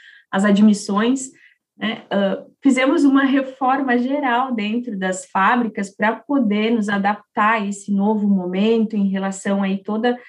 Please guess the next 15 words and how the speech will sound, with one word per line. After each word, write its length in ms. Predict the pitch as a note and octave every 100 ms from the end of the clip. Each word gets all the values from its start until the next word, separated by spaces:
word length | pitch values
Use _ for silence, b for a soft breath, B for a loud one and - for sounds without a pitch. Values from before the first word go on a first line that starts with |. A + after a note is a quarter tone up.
| B B
a 100 | -
questão 420 | G#3 G3+ - G#3
de 80 | G3
prevenção. 840 | F#3+ F#3 F3+ F3+ - G3+ G#3 G3+
Hoje 240 | G#3 G#3 G#3+
nós 160 | G#3
temos 300 | G#3+ G#3+ A3
um 160 | G#3+ A3
sistema 840 | - A3+ - - - G#3+ B3 A3
de 160 | F#3 G3
saúde 520 | - F3+ F#3 G#3 G#3
preventivo 840 | G#3+ G3 F#3 F#3 - A#3+ A#3+ G3+
que 100 | F#3+
se 140 | - G3+
chama 460 | - G3 G3 G3